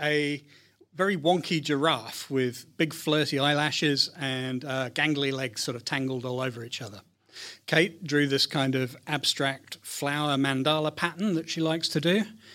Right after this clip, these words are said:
And Fiona drew a, a, a, a s-, landscape of Lamma Island because that was where we were. Now, the reason for this sudden change of direction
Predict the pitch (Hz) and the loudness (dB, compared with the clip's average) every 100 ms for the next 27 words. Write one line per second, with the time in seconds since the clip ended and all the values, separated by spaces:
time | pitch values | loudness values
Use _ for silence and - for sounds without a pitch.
0 | - _ 151 156 156 160 180 185 180 170 | -20 _ 4 6 6 4 6 8 8 6
1 | - 156 156 156 143 147 151 143 139 131 | 6 4 6 4 4 2 2 2 2 0
2 | 135 131 135 139 135 131 - _ _ - | -2 -2 -6 -8 -8 -8 -12 _ _ -2
3 | 143 156 156 - 135 131 143 131 123 - | 2 4 2 2 0 -2 -2 -4 -6 -16
4 | - _ 151 135 139 131 123 107 101 - | -20 _ -4 -2 2 2 0 -2 -10 -12
5 | - 127 107 - - 113 123 123 110 101 | -6 -6 -4 -6 -8 -12 -10 -10 -10 -10
6 | 117 151 143 - _ _ _ _ _ _ | -2 0 0 -2 _ _ _ _ _ _
7 | _ _ _ - - - - - _ _ | _ _ _ -16 -14 -20 -20 -20 _ _
8 | _ - 175 170 196 240 208 175 175 170 | _ 2 4 6 4 4 2 2 2 4
9 | - 165 156 147 147 160 156 139 143 180 | 4 4 2 0 2 2 4 0 0 0
10 | 226 - 113 | 0 -4 -6